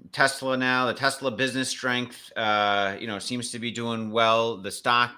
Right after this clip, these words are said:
you know, flip-flops with the market volatility, obviously, but the business itself, um,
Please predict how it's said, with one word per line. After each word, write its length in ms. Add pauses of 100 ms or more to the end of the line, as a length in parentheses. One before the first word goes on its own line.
you 140
know, 180
flip-flops 640
with 140
the 60
market 360
volatility, 680
obviously, 520
but 320
the 60
business 420
itself, 600 (580)
um, 580